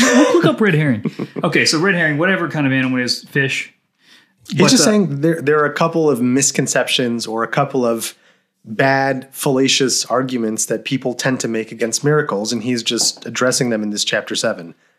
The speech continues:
Speaker 2: So he raises two of these red herrings. The first one is actually really interesting, which is just the idea that he thinks some atheists will say, "Look,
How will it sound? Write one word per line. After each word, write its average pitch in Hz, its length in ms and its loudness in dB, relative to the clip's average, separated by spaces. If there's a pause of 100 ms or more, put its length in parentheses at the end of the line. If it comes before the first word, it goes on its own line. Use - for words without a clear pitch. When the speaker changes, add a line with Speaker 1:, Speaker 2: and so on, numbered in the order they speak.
(120)
Speaker 2:
So - 120 2
he 147 100 6
raises 147 400 2
two 185 280 4
of 120 100 0
these 113 240 -2
red 113 160 0
herrings. 98 420 -6 (320)
The 139 100 2
first 254 260 4
one 196 100 4
is 143 60 2
actually 139 280 -2
really 123 220 0
interesting, 135 460 -4
which 110 160 -6
is 120 80 -4
just 127 160 -4
the 123 100 0
idea 117 300 -2
that 107 260 -4 (800)
he 156 100 2
thinks 196 440 4
some 180 540 2
atheists 151 520 0
will 123 100 -4
say, 107 520 0
"Look, 131 360 -4